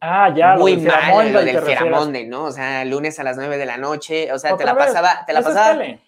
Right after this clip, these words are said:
Speaker 2: te la pasaba cuando era de pandemia, te pasaba cuando estábamos
Speaker 1: Estaba chido.
Speaker 2: encerrados, pero ya, este, nueve de la noche,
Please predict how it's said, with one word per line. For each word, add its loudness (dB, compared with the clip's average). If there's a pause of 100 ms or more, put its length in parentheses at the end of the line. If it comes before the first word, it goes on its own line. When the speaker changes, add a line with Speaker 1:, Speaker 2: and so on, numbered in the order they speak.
(120)
Speaker 2:
te -6
la -2
pasaba -4
cuando -6
era -2
de -4
pandemia, -4
te -18
pasaba -8
cuando -20
estábamos -16
Speaker 1:
Estaba -2
chido. -2
Speaker 2:
encerrados, -8 (460)
pero -6
ya, -10
este, -16
nueve -16
de -16
la -14
noche, -14